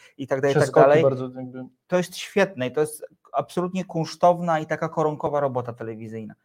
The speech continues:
Speaker 1: Fantastyczna rzecz. To jest cudownie zagrany również serial. Zendaya, która zaczyna jako gwiazdka Disneya, dostała teraz rolę taką właśnie, jaką dostała, czyli wymagającą, trudną,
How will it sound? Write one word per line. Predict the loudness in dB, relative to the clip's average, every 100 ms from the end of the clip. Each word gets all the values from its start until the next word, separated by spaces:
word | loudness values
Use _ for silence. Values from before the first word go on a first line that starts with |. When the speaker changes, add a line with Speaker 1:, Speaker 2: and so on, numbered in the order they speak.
| _ -2
Speaker 1:
Fantastyczna | -2 -2 -8 -12 -8 -8
rzecz. | -8 _
To | _ -8
jest | -8 -8
cudownie | 0 2 2 2
zagrany | -2 2 2 2
również | -4 -6 -10
serial. | -10 -8 -12 _ _
Zendaya, | -4 2 4 6 6 2 -2 -16
która | -2 0
zaczyna | 0 -2 -6
jako | -6
gwiazdka | -4 -2 -2 -4 -4
Disneya, | -6 -6 -4 -4
dostała | -4 0 0 2
teraz | 0 -2 2
rolę | 4 4 2
taką | -2 -2 -2
właśnie, | -2 -2
jaką | -6 -6 -12
dostała, | -2 -2
czyli | -2 -6
wymagającą, | -6 -4 0 0 0 -4 -8 -8
trudną, | -6 -2 -2